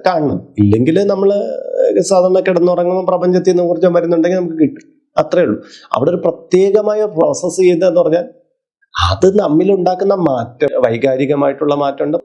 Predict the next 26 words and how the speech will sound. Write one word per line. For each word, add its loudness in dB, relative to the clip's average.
ഏർ, 4
പ്രകൃതിയാലുള്ള 0
മാറ്റമുണ്ട്. -2
അതും -12
കൂടെ 2
മുൻനിർത്തിയിട്ടാണ് 0
പറയുന്നത്. -8
ഇനി 6
അടുത്ത് 0
ചിലർ 0
ചോദിക്കുന്നത്, 0
"എൻ്റെ 2
അടുത്ത് 0
ഒരു 2
ആചാര്യ 0
ഇരുപത്തൊന്ന് 2
ദിവസം, -4
അല്ലെങ്കിൽ 2
ഒരു 0
ആചാര്യൻ 0
നാൽപത്തൊന്ന് 0
ദിവസം, -2
ഒരു 4
ആചാര്യൻ 0
ഏഴ് 4
ദിവസം -4